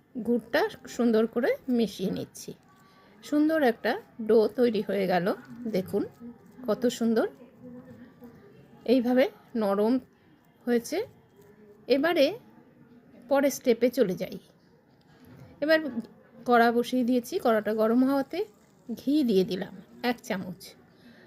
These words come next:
এক চামচ ঘি গর-, গরম হয়ে গেল, তার মধ্যে দিয়ে দিলাম ছানার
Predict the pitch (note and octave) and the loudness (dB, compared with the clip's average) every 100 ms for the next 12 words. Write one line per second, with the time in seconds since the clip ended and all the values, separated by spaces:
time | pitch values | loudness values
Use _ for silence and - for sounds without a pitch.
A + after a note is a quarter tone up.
0 | - - B3+ - D#4 D#4+ B3 B3 C#4 A3+ | -4 0 0 2 0 0 0 0 2 4
1 | G#3 F#3+ - _ - G#3 G3 A3+ B3 C4+ | 2 0 -10 _ -6 0 2 4 2 2
2 | C4 B3+ B3 C4 A4 - - - - A#3 | 2 2 0 0 -4 -10 -20 -20 -10 -6
3 | A3 G#3+ G3 G3+ G3 F#3 F#3 F#3 A3+ A4 | -2 0 0 0 0 0 0 2 2 0
4 | - - - - - - - - - - | -8 -20 -20 -20 -20 -20 -20 -20 -20 -12
5 | - B3 A#3+ B3 | -2 2 4 2